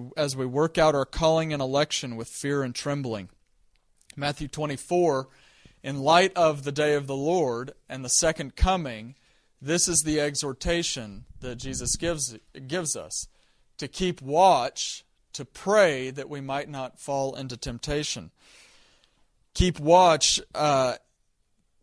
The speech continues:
but understand this, if the owner of the house had known at what time of night the thief was coming, he would have kept watch and would not have let his house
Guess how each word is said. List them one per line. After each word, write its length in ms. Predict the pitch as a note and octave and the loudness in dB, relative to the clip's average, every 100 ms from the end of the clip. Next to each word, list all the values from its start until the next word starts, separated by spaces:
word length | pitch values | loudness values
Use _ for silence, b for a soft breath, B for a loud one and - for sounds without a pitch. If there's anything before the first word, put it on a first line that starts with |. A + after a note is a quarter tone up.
| - | 0
but 140 | D#3+ | 2
understand 540 | F3+ F3 - E3+ D#3+ | 4 2 2 0 2
this, 220 | F3 F#3 D#3+ | 2 4 2
if 120 | - | 0
the 220 | E3+ - | -2 0
owner 260 | F#3 G3+ G3 | -2 0 0
of 80 | |
the 100 | C#3+ | 0
house 500 | C3 F3 F3 C#3 B2+ | 0 4 6 4 0
had 140 | D#3 C3+ | -4 -4
known 280 | C#3+ D3+ D3+ | -4 -2 -2
at 80 | |
what 180 | C#3 C#3+ | -4 -4
time 560 | - D#3 D#3 C#3 C3 - _ - - | -2 -2 0 -4 -8 -12 _ -20 -10
of 240 | C3 B2+ | -8 -4
night 320 | C#3+ D#3 C#3+ | 2 2 2
the 100 | C#3 | -4
thief 420 | - - G#3 G3 | -6 0 0 0
was 200 | C#3 C3 | -4 -2
coming, 480 | - G3+ G3+ C#3 B2 | -2 0 0 -2 -6
he 160 | C3+ C#3 | -8 -6
would 240 | C#3 E3 | 0 0
have 200 | D#3+ A#2+ | -2 -8
kept 280 | - E3+ D#3+ | 0 -2 -2
watch 460 | B2 D3 D#3 B2+ - | -2 4 4 2 -4
and 160 | B2+ | -6
would 160 | C3+ D3 | -4 -2
not 240 | D3+ D3 | -2 -2
have 160 | C#3 A#2+ | -4 -6
let 240 | C3+ D3 | -2 -2
his 200 | C#3 A2 | -2 -2
house 580 | - F3 D#3+ B2 A#2 - | -2 2 2 2 -2 -6